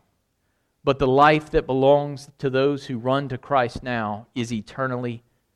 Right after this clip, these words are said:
satisfying. So what should we do?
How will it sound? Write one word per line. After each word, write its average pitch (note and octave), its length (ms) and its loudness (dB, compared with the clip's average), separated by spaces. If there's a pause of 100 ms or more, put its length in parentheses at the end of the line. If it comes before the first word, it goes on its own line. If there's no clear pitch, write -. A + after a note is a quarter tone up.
(480)
satisfying. F2 680 -12 (1500)
So C3+ 120 -6
what C3 200 -4
should C#3 120 -10
we B2+ 100 -6
do? E3+ 180 -10